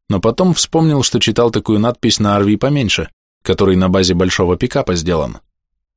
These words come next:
Трейлмастер и Трейлблейзер. Дальше разговор сбился опять на несерьёзное, но четверо решивших отколоться пошли к машине. Я посидел ещё немного, потом передал Дрике кота и, попросив её сильно не задерживаться,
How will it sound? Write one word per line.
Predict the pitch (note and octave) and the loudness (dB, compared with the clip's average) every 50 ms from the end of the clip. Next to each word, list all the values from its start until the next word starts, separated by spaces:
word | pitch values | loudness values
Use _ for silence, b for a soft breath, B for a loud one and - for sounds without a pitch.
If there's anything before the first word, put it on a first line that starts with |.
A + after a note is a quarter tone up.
| _ _ | _ _
Трейлмастер | - F2 F2 E2 D#2 D#2 D#2 D2+ D#2+ D#2+ - C#3 D3+ D3 - _ _ _ _ _ _ | -2 0 0 0 -2 -2 -4 -4 -4 -2 -2 -2 -4 -4 -6 _ _ _ _ _ _
и | - C#3+ | -4 -4
Трейлблейзер. | - - F2+ E2 E2 E2+ F#2 F#2+ G#2+ G2+ F2+ E2+ D2+ D2 C2+ - - _ _ _ _ _ _ _ _ _ _ _ _ _ _ | -2 0 -2 0 0 0 0 2 2 2 2 0 -2 -4 -6 -8 -18 _ _ _ _ _ _ _ _ _ _ _ _ _ _
Дальше | F#2+ F2+ G2+ G2+ - - G2 | 0 2 2 2 2 2 2
разговор | F#2+ F2+ F2+ F#2+ F#2+ F#2+ G2 F#2+ | 2 2 2 2 2 2 2 2
сбился | F2+ F2 F2 G2+ G2+ F#2+ - G2 | 0 0 0 0 0 2 2 0
опять | F2 - - F#2 - | 0 0 -2 -2 0
на | F#2 | 0
несерьёзное, | F2 F2 E2 - - E2 E2+ F2+ A2+ D3+ D#3+ E3 E3 D#3 C#3+ - _ _ _ _ - | 0 2 0 0 0 0 0 2 2 2 2 0 0 0 -2 -4 _ _ _ _ -2
но | G2+ G#2 | -2 0
четверо | - - B2+ - A#2 A2+ A2 | 2 0 0 2 2 4 4
решивших | G#2+ G#2 G#2 - - A#2+ G2+ - G#2+ F#2+ | 4 4 2 2 0 0 0 0 -2 -2
отколоться | - G2 - - G#2+ G#2+ B2+ D#3+ D#3+ - D#3 C#3+ | -2 -4 -2 0 0 2 2 2 0 0 -2 0
пошли | - B2+ A2 - G2 F#2 | 0 -2 -2 0 -2 -2
к | - - | -2 -2
машине. | G2+ A2 A2 - G#2+ F#2+ E2 B1 - _ _ _ _ _ _ _ _ _ _ _ _ _ _ _ | -4 -2 -2 -2 -2 -4 -4 -6 -10 _ _ _ _ _ _ _ _ _ _ _ _ _ _ _
Я | _ F2+ F2 E2 | _ 0 0 0
посидел | - F2 - - F#2 F2+ F2+ F2 | 0 0 0 0 0 0 2 2
ещё | F2 E2+ E2+ - - D3+ | 2 0 0 0 0 0
немного, | E3 D#3+ B2 G2 F2 E2+ E2 - - - _ _ _ _ _ _ _ _ | 0 2 0 0 -2 -2 -4 -6 -10 -10 _ _ _ _ _ _ _ _
потом | - A#2+ - - A3 G3 | -4 -2 0 2 0 2
передал | - - G#2+ G#2 G2+ F#2+ F#2 F2+ | 2 2 2 2 2 2 2 0
Дрике | E2+ E2 F2+ G2 F#2+ - - F2 | 0 0 0 -2 0 0 -2 -4
кота | - - F2+ - - D#3 F3+ - _ _ _ _ _ - | -2 -2 -4 -2 0 -2 -2 -2 _ _ _ _ _ -4
и, | G2+ F2+ | -2 -2
попросив | G#2 G2 G#2 G#2+ G#2 - - A2 - | 0 0 2 2 2 2 2 0 0
её | G#2+ G2+ F#2+ | 0 2 2
сильно | F#2 - G#2+ G2+ G2+ F#2+ | 2 2 2 2 2 2
не | F#2 F#2 | 2 2
задерживаться, | F#2 F#2+ F#2+ A2+ D#3+ F#3 E3+ C3+ G2+ E2+ E2 - - D#2 - | 2 2 2 2 0 0 2 0 0 0 -2 -2 -4 -6 -8